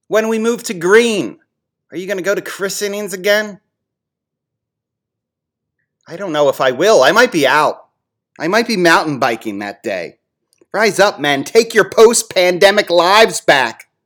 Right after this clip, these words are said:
I do feel vindicated. I feel like a lot of my philosophy has been stoicism and minimalism, and, uh, psh,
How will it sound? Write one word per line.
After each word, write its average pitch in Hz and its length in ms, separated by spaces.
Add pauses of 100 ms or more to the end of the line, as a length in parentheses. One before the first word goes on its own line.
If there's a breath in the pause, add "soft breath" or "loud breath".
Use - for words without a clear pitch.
(680 soft breath)
I 151 120
do 170 160
feel 135 220
vindicated. 85 680
I - 100
feel 113 220
like 104 160
a 95 40
lot 95 240
of 95 60
my 95 160
philosophy 92 640
has 101 200
been 98 140
stoicism 151 880 (540)
and 98 140
minimalism, 135 760 (380)
and, 107 320
uh, 95 220 (120)
psh, - 240